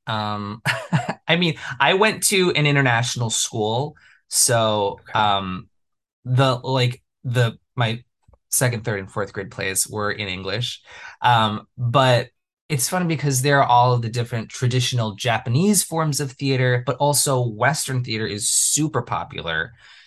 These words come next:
Speaker 1: And my stepmother, uh, is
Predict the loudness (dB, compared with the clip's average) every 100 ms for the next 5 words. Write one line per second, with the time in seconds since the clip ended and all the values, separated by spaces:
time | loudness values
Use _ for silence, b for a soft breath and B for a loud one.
0 | b -2 0 -2 -6 -12 _ _ _ -18
1 | -16 -4 0 2 2 2 2 0 2 -2
2 | -2 -8 b b -2 2 2 2 0 -6
3 | _ -4 -2 -2 0 0